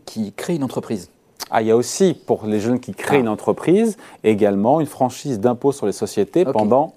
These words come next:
Speaker 2: cinq ans.
Speaker 1: Ah, mais donc, euh, il y a d'un côté, donc, dotation supplémentaire, doublement de l'apport personnel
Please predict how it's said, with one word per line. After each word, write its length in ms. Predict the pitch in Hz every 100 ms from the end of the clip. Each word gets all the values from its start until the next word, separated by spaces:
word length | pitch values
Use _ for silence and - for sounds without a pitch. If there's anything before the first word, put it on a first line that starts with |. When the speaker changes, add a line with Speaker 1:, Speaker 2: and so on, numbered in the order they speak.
| _
Speaker 2:
cinq 440 | - - 139 120 -
ans. 100 | - _ -
Speaker 1:
Ah, 120 | 131
mais 120 | 123
donc, 320 | 104 127 123
euh, 200 | 117 104 90
il 60 |
y 60 | 95
a 140 | 90
d'un 160 | 92 175
côté, 400 | 151 - 107 - _ _ _ _
donc, 220 | - 82 - -
dotation 840 | 90 113 156 143 - 139 131 113 -
supplémentaire, 680 | - 175 92 90 87 76 80 110
doublement 380 | 113 110 113
de 100 | 95
l'apport 240 | 90 - -
personnel 400 | - 85 82